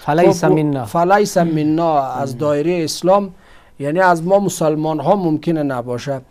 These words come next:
Speaker 2: بر این مبنا همه وظیفه داره
Speaker 1: درست.
Speaker 2: که به همون شکل در گفتار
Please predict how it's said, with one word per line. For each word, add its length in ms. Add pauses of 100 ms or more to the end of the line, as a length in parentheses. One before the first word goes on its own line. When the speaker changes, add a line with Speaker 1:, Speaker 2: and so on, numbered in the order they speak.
(300)
Speaker 2:
بر 140
این 200
مبنا 260
همه 300
وظیفه 560
داره 360 (120)
Speaker 1:
درست. 380
Speaker 2:
که 80
به 120
همون 200
شکل 460
در 220
گفتار 760